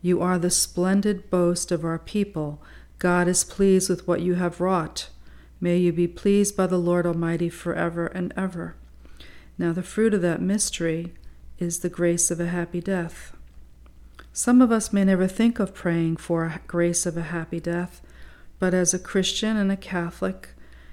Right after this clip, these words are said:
in the faith, that's something that's very important to us. And it's sort of like God gives us this chance to be ahead of ourselves, ahead of our time, ahead of our death, by praying for a grace of a happy death.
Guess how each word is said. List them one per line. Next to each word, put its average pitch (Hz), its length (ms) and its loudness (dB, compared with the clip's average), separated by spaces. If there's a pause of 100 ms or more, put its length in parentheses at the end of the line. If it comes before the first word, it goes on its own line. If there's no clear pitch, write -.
(160)
in 202 200 2
the 202 80 2
faith, 180 600 -2 (640)
that's 180 180 -2
something 175 400 0
that's 175 180 -2
very 170 240 0
important 175 520 -2
to 165 180 -6
us. - 480 -6 (880)
And 185 380 0 (260)
it's - 180 -4
sort 220 200 2
of 208 140 2
like 190 240 2
God 190 280 2
gives 196 280 2
us 185 180 0
this - 220 -2
chance 185 420 0
to 175 80 -4
be 180 160 2
ahead 190 320 0
of 180 140 2
ourselves, 165 600 -2
ahead 185 260 -2
of 180 100 0
our 170 140 0
time, 160 480 -2
ahead 196 240 2
of 190 100 2
our 160 140 0
death, 160 460 -6 (480)
by 160 200 -2
praying 175 480 -2
for 165 320 -4
a 175 60 -4
grace 165 520 -4
of 160 80 -8
a 160 60 -6
happy 160 340 -8
death. - 400 -12